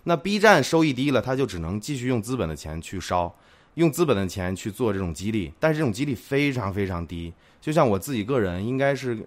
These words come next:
B 站跟我 YouTube 的应该能差个五六百倍的收益，B 站一天可能就一两块钱、两三块钱这个样子。那你说同样传内容，干嘛要在 B-，就是，<laughs> 就为什么还要做 B 站？我觉得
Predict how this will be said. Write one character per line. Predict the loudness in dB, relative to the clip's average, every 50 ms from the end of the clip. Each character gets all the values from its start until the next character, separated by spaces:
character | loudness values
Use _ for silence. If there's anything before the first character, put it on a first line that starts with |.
| -12 -10
B | -8 -4 -2
站 | 0 0 2
跟 | 2 2
我 | 2 2
YouTube | 2 0 0 -2 -4 -2
的 | -2 -2
应 | -2 -2
该 | 0 0 0
能 | 0 0 -2 -4
差 | -6 -6 -2 0 0 0
个 | 0 -2 -4 -4 -4
五 | -6 -6 -4 0
六 | 2 2
百 | 2 2 -2 -6 -4
倍 | -2 0 0 0
的 | 0 0
收 | -4 -6 -6 -8
益， | -8 -8 -12 _ _ -20 -20 -20 -20 _ _
B | -2 2
站 | 4 6 6 6
一 | 4 2
天 | 2 2 2 2
可 | 2 0 0
能 | 0 0 0
就 | 0 0 0 2
一 | 2 0
两 | 0 0
块 | -2 -4 -4
钱、 | -2 -2 -2
两 | -4 -2
三 | -2 -2 0
块 | 0 0 0
钱 | -2 -4 -10 -12 -10 -8
这 | -6 -4
个 | -4
样 | -4 -4 -6
子。 | -8 -12 -14 -18 _ _ _ _ _ _ _ -2
那 | 2 2
你 | 2 2
说 | 4 4 4 4
同 | 2 0 0 0 2
样 | 4 4 4
传 | 2 0 0 0
内 | 2 2 2
容， | 0 0 -2 -4 -8 -12 -16 _ _ _ _ _ _ _ _ _ _
干 | 0 2
嘛 | 2 4
要 | 4 4
在 | 4 2 2
B-， | 0 -2 -12 -12 -8
就 | -6 -4
是， | -2 0 0 -2 -2 -6 -14 -20 -20 -20 -20 -20
<laughs> | _ _ _ _ -20 -20 -14 -10
就 | -10 -8 -4 -2 -2 2 6 8
为 | 8
什 | 8 8 6
么 | 4
还 | 4 6 6
要 | 4 4
做 | 2 2 4 4 4
B | 6 4 0
站？ | 0 0 -2 0 0
我 | 0 2
觉 | 2 2 2
得 | 2 2 2 0